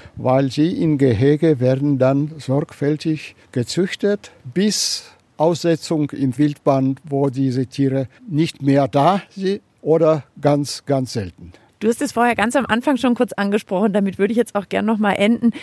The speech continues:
Speaker 2: Was fasziniert dich denn an den Tieren aus der Polarwelt, nenne ich's mal so?
Speaker 1: Also diese klimatische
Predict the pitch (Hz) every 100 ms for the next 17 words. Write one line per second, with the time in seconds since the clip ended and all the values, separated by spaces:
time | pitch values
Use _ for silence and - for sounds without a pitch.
0 | - - - - - 175 202 262 - -
1 | - - 233 - - 202 196 262 - 330
2 | - 190 - 170 185 180 175 170 170 -
3 | _ _ _ - 196 175 170 170 - 170
4 | 180 - 165 160 165 - _ - 180 165
5 | 160 175 170 151 160 160 156 160 170 156
6 | 151 151 143 147 147 143 139 147 135 147
7 | 131 143 156 - - - - 156 143 147
8 | 156 160 175 -